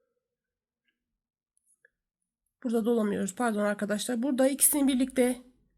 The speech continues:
şu şekilde kesiyoruz. Başlarda ve sonlarda kenarlar düzgün olsun diye. Şimdi bu şekilde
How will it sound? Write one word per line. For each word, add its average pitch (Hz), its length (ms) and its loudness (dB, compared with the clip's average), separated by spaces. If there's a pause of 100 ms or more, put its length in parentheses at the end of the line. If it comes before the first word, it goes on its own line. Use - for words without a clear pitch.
şu - 100 -4
şekilde 190 680 0
kesiyoruz. 269 800 0 (1500)
Başlarda 247 480 2
ve 214 80 2
sonlarda 233 520 2
kenarlar 240 540 2
düzgün 220 260 0
olsun 208 360 2
diye. 302 280 -2 (280)
Şimdi 311 520 2 (200)
bu 269 80 0
şekilde 180 600 0